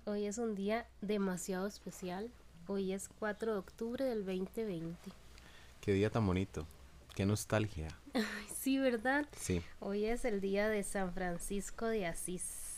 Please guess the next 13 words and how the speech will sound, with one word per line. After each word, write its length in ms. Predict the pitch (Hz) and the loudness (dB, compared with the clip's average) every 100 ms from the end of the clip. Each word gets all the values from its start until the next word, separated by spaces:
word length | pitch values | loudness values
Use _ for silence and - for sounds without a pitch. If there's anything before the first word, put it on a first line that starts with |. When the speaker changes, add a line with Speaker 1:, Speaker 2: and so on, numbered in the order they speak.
| - - - - - - | -6 -4 -2 -4 -6 -4
Speaker 1:
Y 140 | 196 | -2
como 540 | 202 185 175 170 170 165 - 170 | 0 0 0 0 0 -2 -8 -4
ya 180 | 170 165 | -4 -4
sabemos, 1300 | - 202 240 233 196 185 180 180 190 240 349 - - - - - | -2 0 2 2 2 0 0 2 4 4 2 0 -8 -12 -12 -4
nosotros 400 | 202 190 175 196 | -2 -2 -4 -4
somos 240 | 202 180 160 | -2 -2 -4
franciscanos. 1000 | 190 170 202 - 330 403 - - - - - - - - - - - - - | -6 -4 -6 0 2 2 -2 -10 -14 -16 -20 -20 -20 -20 -18 -18 -18 -6 4
O 80 | |
de 100 | 220 202 | 6 6
carisma 340 | 190 180 214 | 4 4 4
franciscano. 720 | 254 220 185 - 190 214 175 - - - - - | 4 0 -2 -2 0 0 -2 -8 -20 -20 -20 -2
Speaker 2:
Sí. 220 | - 143 | 2 2
Speaker 1:
¿Verdad? 340 | 196 180 220 | 2 0 -4